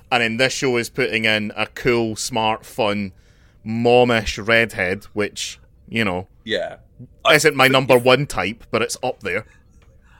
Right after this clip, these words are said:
Speaker 2: I think if we're gonna, look, Star Trek is a very progressive show overall, and I think if we're gonna do this, we have to call out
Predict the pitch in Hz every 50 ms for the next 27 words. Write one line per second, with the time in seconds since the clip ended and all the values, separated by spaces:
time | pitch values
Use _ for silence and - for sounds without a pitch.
0 | _ - - - 196 175 160 151 - - 180 190 180 165 - 117 117 131 113 -
1 | - - - 139 - - _ - - - 240 247 247 - 208 208 - - - _
2 | _ - 135 139 135 120 107 - - 113 104 98 110 104 104 107 104 104 - -
3 | - 92 98 92 95 - - 87 82 - - 85 78 76 76 - - - - -
4 | 82 85 85 82 85 80 80 80 - - 98 104 113 117 117 - 131 135 143 131
5 | - 131 127 123 120 113 113 107 107 - - _ _ _ _ _ - 104 104 101
6 | 92 82 - - - 92 110 131 120 117 - - 117 - - 117 98 - - 90
7 | 85 80 -